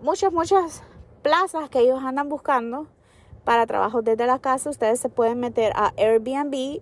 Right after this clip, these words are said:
luego buscan donde dice careers y ahí ponen remote jobs y les sale, ¿verdad? Les estoy dando lugares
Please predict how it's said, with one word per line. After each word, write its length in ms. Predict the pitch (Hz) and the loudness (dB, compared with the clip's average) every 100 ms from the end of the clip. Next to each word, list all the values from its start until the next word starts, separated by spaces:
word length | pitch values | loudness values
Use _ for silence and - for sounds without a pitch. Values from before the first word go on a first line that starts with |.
| - | -2
luego 340 | 226 220 226 | 2 4 4
buscan 440 | 233 247 - 262 247 | 4 0 0 -4 -4
donde 220 | 226 208 | -4 -2
dice 260 | 214 233 | -2 -4
careers 680 | 233 294 302 294 294 392 - - - - - - - | 0 0 0 0 -2 -2 -10 -18 -20 -20 -20 -20 -12
y 260 | 277 294 - | -6 -4 0
ahí 220 | 240 233 | 0 -2
ponen 460 | 220 220 220 233 226 | 0 -2 -2 -6 -4
remote 440 | 220 202 185 214 294 | -4 -2 -6 -6 0
jobs 480 | 294 285 - - - - _ - - | 0 0 -6 -16 -20 -20 _ -20 -12
y 140 | - 254 | -4 0
les 160 | 214 | 0
sale, 340 | - 180 - - - - _ _ _ _ _ | -2 -6 -8 -20 -20 -20 _ _ _ _ _
¿verdad? 480 | 202 190 175 175 196 220 - - _ _ _ _ _ _ _ _ - - | -16 -10 -10 -8 -10 -12 -20 -20 _ _ _ _ _ _ _ _ -20 -12
Les 220 | 262 320 | 0 2
estoy 240 | 269 - 262 | 2 2 2
dando 420 | 330 330 349 370 - - - - - _ _ - - - | 2 -2 -2 -4 -6 -20 -20 -20 -20 _ _ -20 -20 -10
lugares 720 | 254 277 262 262 285 311 311 | 0 2 4 2 2 -2 -4